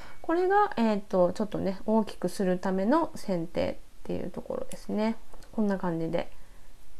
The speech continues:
うん。で、今回は、あの、現状維持なんで、あの、これもね、取っちゃうんです。この青い最初の緑のこの軸ごと取ってしまいます。だから、あの、究極こういう風にして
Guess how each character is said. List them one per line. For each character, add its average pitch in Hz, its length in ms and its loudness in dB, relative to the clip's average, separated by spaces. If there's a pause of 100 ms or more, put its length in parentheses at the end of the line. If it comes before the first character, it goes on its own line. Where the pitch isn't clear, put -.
(120)
う 202 60 -2
ん。 160 160 -2 (580)
で、 269 100 4
今 403 340 4
回 233 400 4
は、 247 400 6
あ 208 80 0
の、 208 300 0
現 302 360 8
状 339 160 2
維 330 220 6
持 262 60 6
な 196 180 4
ん 170 120 0
で、 208 320 4 (160)
あ 190 80 -2
の、 185 200 -2
こ - 180 6
れ 320 120 6
も 302 140 6
ね、 294 220 2 (380)
取 320 140 4
っ 311 60 -6
ち - 100 2
ゃ 196 80 4
う 175 60 -2
ん - 40 -4
で - 80 -6
す。 - 200 -8 (260)
こ 247 120 2
の - 160 4
青 277 220 8
い 247 40 6
最 247 200 2
初 240 160 0
の 220 160 0
緑 247 340 6
の 170 100 0
こ 185 120 -2
の 180 140 0
軸 208 260 2
ご 254 120 8
と 254 280 6 (140)
取 269 140 0
っ - 60 -6
て 196 100 0
し 185 120 -2
ま 170 180 -2
い - 60 -4
ま - 180 -4
す。 - 160 -4 (460)
だ 247 80 -6
か 226 120 -2
ら、 180 180 -4
あ 180 60 -6
の、 170 200 -6 (560)
究 294 180 4
極 349 260 4
こ - 220 4
う 330 60 8
い 339 40 4
う - 20 0
風 320 200 2
に 196 100 2
し - 120 -8
て 214 360 2